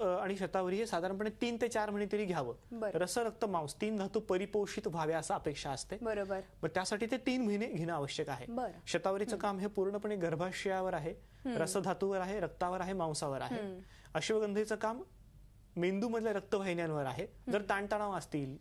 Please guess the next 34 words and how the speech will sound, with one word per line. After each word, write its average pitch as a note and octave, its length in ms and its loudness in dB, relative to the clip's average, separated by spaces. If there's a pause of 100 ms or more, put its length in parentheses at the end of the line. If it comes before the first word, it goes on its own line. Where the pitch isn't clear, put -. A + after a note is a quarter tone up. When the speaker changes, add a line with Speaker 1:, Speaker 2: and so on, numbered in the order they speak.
(320)
Speaker 1:
तर A3 100 2
ते A#3 100 0
ताणतणाव A#3 420 -2
कमी C#4 260 2
होतील. G3 340 0
Speaker 2:
हम्म. G#3 220 -4 (220)
Speaker 1:
अश्वगंधा G3 420 2
ते G#3 120 -2 (100)
सूज B3 260 0
कमी E3 240 0
करेल, C#3 260 -2 (360)
आणि F#3 120 0
शांतता G3+ 400 0
आल्यामुळे, G#3 380 0
म्हणजे D#3+ 280 -2
मन G3+ 220 2
शांत, G#3+ 340 -2
Speaker 2:
हम्म. B3+ 180 -2
Speaker 1:
शरीर G3+ 300 4
शांत, C#3+ 260 -2
Speaker 2:
खरं - 400 -6
Speaker 1:
तर B3+ 60 0
Speaker 2:
आहे. A3+ 120 2
Speaker 1:
त्या A3+ 120 -2
सगळ्यांचा G#3 420 0
उपयोग G#3 260 0
गर्भधारणेला E3 640 0 (280)
होतो. B3+ 220 0
Speaker 2:
होऊ G#3+ 160 0
शकतो. - 260 -8
Speaker 1:
अगदी F3+ 160 -2
बरोबर. G3 80 -4
Speaker 2:
नक्कीच, F#3 300 -6
नक्कीच. G3 240 -8